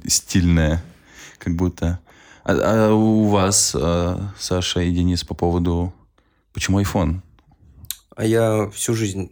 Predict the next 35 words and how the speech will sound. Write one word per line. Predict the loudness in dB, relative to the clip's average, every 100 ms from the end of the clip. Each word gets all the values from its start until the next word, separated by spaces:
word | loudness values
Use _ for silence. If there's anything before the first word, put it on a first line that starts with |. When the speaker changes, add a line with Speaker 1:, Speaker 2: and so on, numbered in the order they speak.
| -10
Speaker 2:
когда | -4 -2
учился | -2 -4 -6 -6
в |
школе, | -6 -4 -4 -6 -10
у | -8
меня | -4 -2 -4
первый | -4 -2 0
iPhone | 0 -2 -2
появился | 0 0 0 -2 -8 -12 -20 _ _ -12
в | -4
две | -2
тысячи | -2 -4 -4
семнадцатом | -2 -2 -2 -4 -4
году, | -2 -2 -2 0
летом, | -2 0 -6 -8
в | -10 -2 0 2 0 -2 -10 _ _ _ _ _ _
начале | -2 0 0 2
июля, | 0 0 -2 -4
прям | -6 -6
чётко | -2 -4 -2
я | -2 -2
это | -4
помню. | -8 -6 -6 -10 -14 _ _
Мне | -4 -2
родители | -2 -2 -4
купили | -4 -4 -2 0
на | -2
окончании | -2 -4 -2 -4
школы | -2 -2 0
мо-, | -2 -4
мой | -6 -6 -6
первый | -4 -2 -2
телефон, | -4 -6 -4 -6 -6 -6
iPhone | -6 -4 -6 -4
именно. | -6 -8 -16